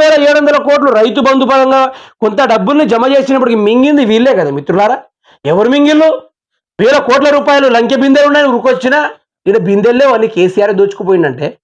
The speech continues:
ఈ యొక్క దొంగ మాటలు ఇంకెన్ని రోజులు ప్రజలు వినుకుంటుండాలి? చూద్దాం. ప్రజలు తిరస్కరించినా ఇంకా బుద్ధి రాలేదు, బుద్ధి నీకు రావాలే,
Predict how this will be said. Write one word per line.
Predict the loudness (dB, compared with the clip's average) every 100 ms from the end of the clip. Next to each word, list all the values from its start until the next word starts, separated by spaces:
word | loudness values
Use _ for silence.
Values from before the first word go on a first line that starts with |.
| _ _ _ _ -2
ఈ | 0
యొక్క | 0 0 0
దొంగ | 2 2 2
మాటలు | 0 0 0
ఇంకెన్ని | 0 0 2
రోజులు | 0 0
ప్రజలు | 0 0
వినుకుంటుండాలి? | 0 -2 -2 0 0 -2 -6 _ _ _ _ _ _ _ _ _
చూద్దాం. | -4 -2 -4 -8 _ _ _ _ _ _ _ _ _ _ _ _ -6
ప్రజలు | -2 2 0 0
తిరస్కరించినా | 0 0 0 0 -2 -2 0 0 -2 -4 -6 -2
ఇంకా | 0 -2 -2
బుద్ధి | -2 0 2
రాలేదు, | 2 0 0 -2 -2 -12 _ _ _
బుద్ధి | -4 -2 0 0
నీకు | 0 0
రావాలే, | 2 2 0